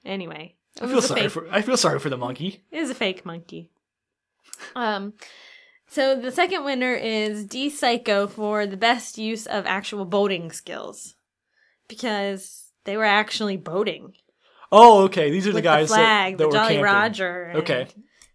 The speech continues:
Speaker 1: and yeah, I mean, it, it takes a lot to go off on your boat at a campsite looking like that, I think.
Speaker 2: <laughs> It does take a lot.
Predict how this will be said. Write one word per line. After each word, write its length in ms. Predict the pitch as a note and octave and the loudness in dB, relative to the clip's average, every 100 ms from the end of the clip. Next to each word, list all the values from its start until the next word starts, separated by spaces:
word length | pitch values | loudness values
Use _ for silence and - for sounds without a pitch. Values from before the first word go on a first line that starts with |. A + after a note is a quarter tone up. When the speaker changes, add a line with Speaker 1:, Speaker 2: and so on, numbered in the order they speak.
| _ _ F#3 | _ _ -20
Speaker 1:
and 460 | F3 E3 F#3 F#3+ - _ _ _ _ | -20 -20 -20 -20 -20 _ _ _ _
yeah, 180 | F#3+ F#3+ F#3 | -18 -12 -10
I 100 | D#3+ | -10
mean, 160 | F3 F#3+ | -12 -12
it, 160 | G3 - | -12 -12
it 120 | G#3 | -12
takes 260 | G#3+ G#3+ | -12 -10
a 40 | F#3+ | -6
lot 320 | F#3 C4+ C4+ | -2 -2 -4
to 260 | - F3+ E3+ _ | -10 -10 -12 _
go 140 | G3+ | -2
off 180 | F#3+ F#3+ | -2 -2
on 120 | G3+ | -4
your 120 | F#3+ F#3 | -8 -8
boat 280 | F#3 F#3 | -6 -6
at 120 | F3 F3 | -6 -8
a 60 | |
campsite 500 | F3+ F#3 F#3 - F3+ | -12 -14 -14 -14 -12
looking 220 | A#3 A#3+ | -10 -8
like 200 | C4+ F3 | -10 -10
that, 200 | F3 F3 - | -16 -18 -18
I 100 | G#3+ | -20
think. 200 | - B3 B3+ - - | -20 -20 -20 -20 -20
Speaker 2:
<laughs> 200 | - - | -20 -12
It 100 | C#3 | -4
does 200 | D#3 E3 | 0 2
take 160 | - F3+ | 0 0
a 60 | |
lot. 260 | D3 D#3 - | 2 2 2